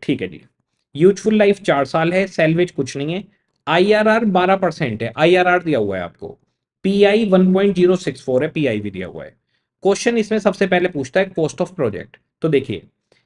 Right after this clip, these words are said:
ये जो बारह परसेंट है आईआरआर आपका, हमारे पास आईआरआर के अंदर फॉर्मूला क्या रहता है, सबसे पहले हम पीवीआईएफ़ए आईआरआर निकालते हैं, उसका फॉर्मूला है initial investment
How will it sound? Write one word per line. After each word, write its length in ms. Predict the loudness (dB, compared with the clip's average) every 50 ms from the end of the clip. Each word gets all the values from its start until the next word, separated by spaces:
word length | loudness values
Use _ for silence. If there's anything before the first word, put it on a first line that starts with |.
| _ -6
ये 140 | 2 4 4
जो 120 | 4 4 0
बारह 340 | 2 2 0 0 0 -2
परसेंट 520 | -2 -2 -2 -4 -4 -4 -6 -6 -6 -6 -4
है 240 | -4 -4 -4 -4 -10 _ _ _ -2
आईआरआर 480 | 0 0 2 2 2 2 0 0 0
आपका, 340 | -2 -4 -6 _ -8 -8 -8 _ _ _ _ _ _ _ _ _ _ _ _ _ _ _
हमारे 320 | -2 0 2 4 4 4 2
पास 380 | 2 0 -2 -2 -4 -8 -14 -8
आईआरआर 560 | -4 -2 0 0 0 0 0 0 0 0 0 0
के 180 | 0 -2 -2
अंदर 480 | -2 -2 -4 -4 -2 0 0 -2 -2 -4 _ _ _ _ _ _ _ _ _ _ _ _ _ _ _ _ _ _
फॉर्मूला 380 | 2 4 4 6 6 4 4 4
क्या 140 | 2 0 0
रहता 240 | -2 -2 0 -2
है, 120 | -2 -2 -4
सबसे 420 | -8 -4 -4 -4 -2 0 -2 -2
पहले 300 | 0 0 -2 0 0 0
हम 220 | 0 -2 -4 -6 -6
पीवीआईएफ़ए 960 | -8 -10 -8 -8 -6 -4 -4 -4 -4 -2 -2 -2 0 -2 -2 -4 -6 -8 -8 -8 -6
आईआरआर 460 | -6 -6 -4 -4 -4 -4 -4 -6 -6
निकालते 440 | -6 -8 -8 -10 -12 -14 _ _ -20
हैं, 140 | -20 -20 -20 _ _ _ _ _ _ _ _ _ _ _ _ _ -6
उसका 280 | -6 -4 0 2 2 2
फॉर्मूला 440 | 4 4 2 2 2 2 0 0
है 160 | 0 0 -2 -4
initial 580 | -4 -2 0 -2 -2 -2 -2 -2 0 0 0
investment 680 | -2 -2 -4 -4 -6 -6 -10 -10 -10 -8 -8 -10 -12